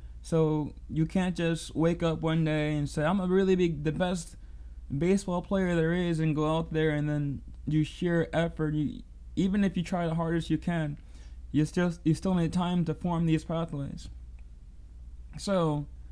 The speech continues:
a lot of times, if you, in that area in life, you gotta understand that it's just your brain.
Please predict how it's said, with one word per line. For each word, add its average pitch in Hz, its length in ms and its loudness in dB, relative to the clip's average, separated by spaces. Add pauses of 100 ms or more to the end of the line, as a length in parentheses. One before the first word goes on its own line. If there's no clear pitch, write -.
(580)
a 120 60 -2
lot 156 160 2
of 170 80 0
times, 180 520 4 (180)
if 160 200 2
you, 160 420 6 (520)
in 156 100 4
that 180 160 4
area 196 340 4
in 170 100 2
life, 180 280 2
you 165 80 0
gotta 170 240 4
understand 165 640 2
that 151 200 2
it's 151 260 0
just 165 420 -2 (640)
your 156 180 6
brain. 170 480 2